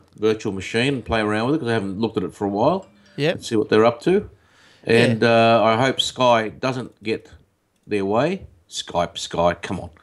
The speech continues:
Speaker 2: That's crazy, isn't it?
Speaker 1: It's ridiculous. And,
Speaker 2: Yeah.
Speaker 1: uh, that's it. And Apple Watch, still not getting one.
Speaker 2: No,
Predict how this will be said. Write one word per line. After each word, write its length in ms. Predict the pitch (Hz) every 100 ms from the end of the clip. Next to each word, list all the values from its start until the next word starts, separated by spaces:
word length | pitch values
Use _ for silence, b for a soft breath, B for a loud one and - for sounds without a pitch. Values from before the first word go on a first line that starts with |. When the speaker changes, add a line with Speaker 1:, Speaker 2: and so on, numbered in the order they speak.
| b _
Speaker 2:
That's 240 | 117 - -
crazy, 400 | 113 107 107 107
isn't 80 | 107
it? 140 | 104 _ _ _ _ -
Speaker 1:
It's 120 | -
ridiculous. 600 | 98 95 92 95 101 - _ _ _ _ _
And, 300 | 104 107 110
Speaker 2:
Yeah. 80 | 113
Speaker 1:
uh, 220 | 110 - - _
that's 240 | 139 143
it. 280 | 185 185 - -
And 220 | 123 123
Apple 260 | 143 143
Watch, 280 | 123 120 -
still 180 | - 139
not 140 | 113 101
getting 200 | 101 87
one. 140 | 80 - b b b b b
Speaker 2:
No, 400 | - 151 170 214